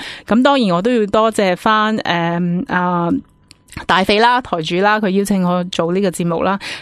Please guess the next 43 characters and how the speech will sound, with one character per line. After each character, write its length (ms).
同 120
埋， 260
啊， 480
一 120
路 220
以 120
嚟 240
都 120
幫 260
我 160
錄 140
音 80
嘅 100
Alice 440
啦， 160
多 220
謝， 280
多 200
謝 200
所 360
有 220
人， 340
呃， 320
去 180
幫 320
我 180
呢 100
個 100
節 160
目 260
去 60
完 440
成 160
啦。 200
噉 180
今 120
日 60
係 340
第 80
三 380
十 120
五 380
集 120